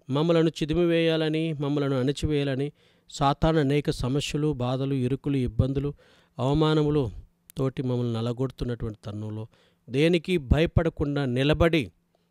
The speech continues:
నీ విశ్వాసంతో జయించే భాగ్యాన్ని ఇవ్వండి. దేవా, మా కొరకు ప్రార్థించండి అని ఎంతోమంది మెసేజ్‌లు పెడుతున్నారు, ఎంతోమంది కోరుతున్నారు.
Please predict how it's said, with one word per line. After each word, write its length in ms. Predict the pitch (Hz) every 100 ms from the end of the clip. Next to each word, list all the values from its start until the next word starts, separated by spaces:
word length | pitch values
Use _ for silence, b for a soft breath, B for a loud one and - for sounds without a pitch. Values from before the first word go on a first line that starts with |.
| _ -
నీ 80 | 120
విశ్వాసంతో 800 | 123 - 143 147 151 139 147
జయించే 540 | 131 117 123 123 - 117
భాగ్యాన్ని 500 | 104 107 101 110 104
ఇవ్వండి. 320 | 95 98 98 _ b b b b
దేవా, 220 | 127 143 156
మా 180 | 156
కొరకు 300 | 151 156 147
ప్రార్థించండి 800 | 160 160 160 160 180 175 175 175
అని 280 | 170 165 156 _
ఎంతోమంది 500 | 135 139 156 147 143
మెసేజ్‌లు 520 | 131 127 - 135 127 123
పెడుతున్నారు, 640 | - 117 - 117 113 117 - b b b
ఎంతోమంది 520 | 123 127 143 127 123 131
కోరుతున్నారు. 960 | - 120 120 - 113 104 104 - -